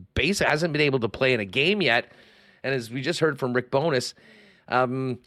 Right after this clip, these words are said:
they're hoping he'll come in tomorrow and say he's good to go and ready to play. I'm sure he's feeling some pressure to do that. Um, but, yeah, I mean, like, for that line, for when it comes to the Winnipeg Jets, I mean, Cole Perfetti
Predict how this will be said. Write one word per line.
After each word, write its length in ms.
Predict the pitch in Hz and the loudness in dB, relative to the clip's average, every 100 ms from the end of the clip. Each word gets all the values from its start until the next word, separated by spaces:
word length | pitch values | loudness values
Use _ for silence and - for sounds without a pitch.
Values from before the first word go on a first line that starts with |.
| - | -6
they're 160 | - 151 | 2 2
hoping 400 | - 214 233 220 | 4 4 4 4
he'll 320 | 214 202 196 | 6 6 4
come 300 | 190 202 196 | 2 2 4
in 120 | 190 | 2
tomorrow 340 | - 175 185 190 | 2 4 4 4
and 120 | 170 | 2
say 200 | 175 175 | 2 4
he's 180 | 170 131 | 2 0
good 200 | 160 165 | 0 0
to 60 | 160 | 2
go 260 | 156 170 | 4 4
and 100 | 139 | 4
ready 220 | 151 143 | 2 2
to 80 | 110 | 0
play. 480 | - 180 226 226 214 - - - - | 2 4 6 4 2 -8 -20 -20 -6
I'm 120 | 143 | -4
sure 200 | - 339 | 2 4
he's 160 | 302 | 4
feeling 280 | - 180 170 | 2 0 0
some 180 | 147 139 | 0 -4
pressure 420 | - 160 170 151 | 2 2 2 2
to 80 | 110 | 2
do 320 | 95 76 226 | 0 2 4
that. 340 | 180 135 - - - - _ | 6 4 4 -2 -20 -20 _
Um, 360 | 131 147 143 139 - _ - - _ | -2 0 0 -6 -10 _ -20 -20 _
but, 180 | - - | -2 0
yeah, 200 | 156 151 | 2 2
I 80 | 131 | 2
mean, 200 | 135 156 | 2 2
like, 240 | 160 156 | 2 2
for 100 | - | 0
that 300 | 180 - 143 | 2 4 2
line, 460 | 143 170 220 135 98 - | 2 2 4 2 -2 -12
for 120 | - | -8
when 140 | 143 135 | -4 -4
it 80 | |
comes 240 | - 160 156 | 0 -2 0
to 80 | 123 | -2
the 80 | 117 | 0
Winnipeg 460 | 127 120 123 104 | 0 0 -2 -2
Jets, 360 | - 117 123 - | -2 0 0 -2
I 80 | 143 | -2
mean, 220 | 139 139 | 0 -2
Cole 240 | 135 175 202 | 0 2 2
Perfetti 580 | 175 143 160 185 214 | 0 0 2 4 2